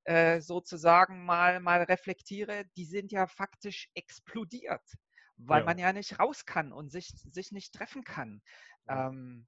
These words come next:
Speaker 1: sehen Sie d-, die, die Gefahr, dass, wenn wir dann alle wieder raus dürfen und uns treffen dürfen und uns umarmen dürfen und, äh, vielleicht auch ins Restaurant gehen dürfen,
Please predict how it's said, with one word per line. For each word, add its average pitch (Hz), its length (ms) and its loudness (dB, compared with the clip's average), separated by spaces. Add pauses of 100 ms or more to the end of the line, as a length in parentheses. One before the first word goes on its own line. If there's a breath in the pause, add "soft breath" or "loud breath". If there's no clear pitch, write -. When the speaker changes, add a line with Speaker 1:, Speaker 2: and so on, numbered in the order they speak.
(120)
Speaker 1:
sehen 202 420 2
Sie 226 240 -12
d-, 190 320 -20
die, 175 140 -14
die 175 220 -10
Gefahr, 170 460 2
dass, - 380 0
wenn 160 360 -8
wir 170 80 2
dann 156 140 2
alle 175 260 -4
wieder 165 180 4
raus 151 320 2
dürfen 220 320 -6
und 165 180 -10
uns 147 200 -14
treffen 202 340 -4
dürfen 220 340 -6
und - 240 -12
uns 160 220 -12
umarmen 175 440 4
dürfen 226 420 2
und, 160 560 -8
äh, 151 300 2
vielleicht 147 440 -8
auch 160 160 -8
ins 143 220 -14
Restaurant 160 440 -12
gehen 196 200 -10
dürfen, 214 320 -2